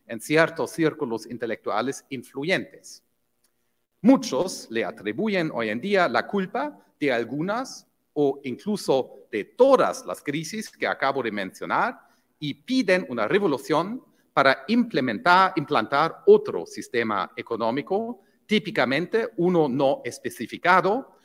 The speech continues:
cuya única característica relevante y conocida es que resolvería de algún modo los problemas que consideran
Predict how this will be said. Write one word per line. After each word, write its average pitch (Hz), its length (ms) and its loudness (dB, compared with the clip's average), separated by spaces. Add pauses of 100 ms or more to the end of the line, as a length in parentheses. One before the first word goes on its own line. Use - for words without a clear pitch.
(140)
cuya 147 340 2
única 202 380 0
característica 127 880 -2
relevante 123 500 -2
y - 120 -10
conocida 196 720 -6 (240)
es 151 180 -4
que - 540 -2 (120)
resolvería 151 720 2
de - 200 -2
algún 110 340 -2
modo 180 560 0
los 110 200 -4
problemas 127 580 -4
que 127 140 -10
consideran 175 680 -4